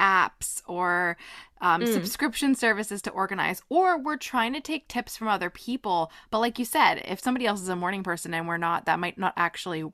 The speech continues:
Speaker 1: be the best solution for us. So do you have any tips on how to just start to think about, "Okay, when am I most productive?" or "What would make me most productive with my schedule?"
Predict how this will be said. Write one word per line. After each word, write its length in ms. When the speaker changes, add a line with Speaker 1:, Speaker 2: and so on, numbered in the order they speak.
Speaker 1:
be 60
the 120
best 500
solution 640
for 160
us. 300
So 180
do 140
you 60
have 160
any 300
tips 420
on 180
how 240
to 120
just 340
start 300
to 80
think 260
about, 360
"Okay, 200
when 260
am 240
I 100
most 260
productive?" 460
or 140
"What 200
would 200
make 280
me 140
most 320
productive 540
with 160
my 100
schedule?" 640